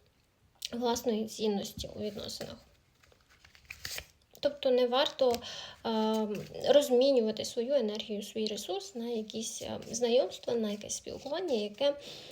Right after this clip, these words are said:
для вас не становить цінності, яке вам, можливо, не підходить внутрішньо,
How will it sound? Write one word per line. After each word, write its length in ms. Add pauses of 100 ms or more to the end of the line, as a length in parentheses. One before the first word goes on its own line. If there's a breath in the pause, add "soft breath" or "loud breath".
(580 loud breath)
для 240
вас 320
не 80
становить 460
цінності, 520
яке 300
вам, 320 (100)
можливо, 420
не 180
підходить 540
внутрішньо, 460